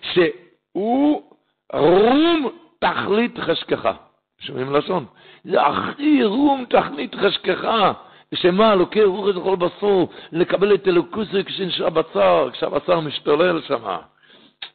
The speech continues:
שהוא רום תכלית חשקך. אה, לדעת שאתה אומר ברוך שמה.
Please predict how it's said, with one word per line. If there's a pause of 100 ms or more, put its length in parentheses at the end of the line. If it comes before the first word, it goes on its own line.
(1600)
שהוא
רום
תכלית
חשקך. (2500)
אה, (360)
לדעת (160)
שאתה
אומר
ברוך
שמה.